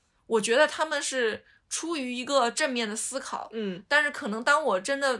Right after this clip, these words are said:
Speaker 1: 踏入了社会，真的等我长大了之后，我发现我这些东西没有改变，
Speaker 2: 嗯。
Speaker 1: 我还是手上脱皮，
Speaker 2: 嗯。
Speaker 1: 我还是湿疹更严重了，我还是低血糖，我还是没能跟我喜欢的人在一起，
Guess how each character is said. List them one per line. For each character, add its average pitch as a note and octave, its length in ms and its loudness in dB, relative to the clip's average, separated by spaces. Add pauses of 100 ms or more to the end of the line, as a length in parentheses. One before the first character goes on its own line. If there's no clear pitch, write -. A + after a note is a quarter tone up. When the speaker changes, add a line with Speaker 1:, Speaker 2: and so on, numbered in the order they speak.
Speaker 1:
踏 C#4 280 4
入 A#3+ 140 -2
了 G3 120 2
社 - 260 -4
会， F#3 380 -4 (400)
真 E4+ 180 4
的 F4 140 0
等 C4 120 4
我 C4+ 200 6
长 G#3+ 240 -2
大 A#3 180 2
了 G#3 120 0
之 A#3 180 -4
后， A#3+ 360 -2 (220)
我 G#3+ 100 -8
发 B3+ 140 2
现 C#4 180 0
我 G3 100 -2
这 A3+ 100 -6
些 B3 100 -2
东 B3+ 160 -6
西 C4 120 -8
没 F3 100 -10
有 G#3 100 -6
改 G3+ 160 -6
变， - 240 -14
Speaker 2:
嗯。 A3 160 -6
Speaker 1:
我 G3+ 60 -2
还 G3+ 100 0
是 C4 60 -2
手 G#3+ 180 -4
上 E3+ 160 -10
脱 F3+ 200 -14
皮， - 340 -16
Speaker 2:
嗯。 A#3 80 -6
Speaker 1:
我 A3 40 -2
还 G3 140 -4
是 A3+ 80 -6
湿 A#3+ 200 -2
疹 G#3+ 160 -8
更 F3+ 140 -8
严 E2 200 -14
重 E3 220 -10
了， D2+ 160 -12 (420)
我 G#3+ 140 -4
还 A#3 180 4
是 D#4 240 0
低 A3+ 260 -8
血 G3+ 180 -4
糖， D#3+ 380 -10 (260)
我 - 80 -4
还 B3 180 8
是 C5+ 160 6
没 C4+ 140 6
能 C4 160 6
跟 C#4 140 4
我 C4 80 10
喜 C4 160 -2
欢 G#3+ 200 -2
的 A3+ 60 0
人 F#3+ 200 -2
在 G3 200 0
一 F#3 60 -6
起， D#3 380 -2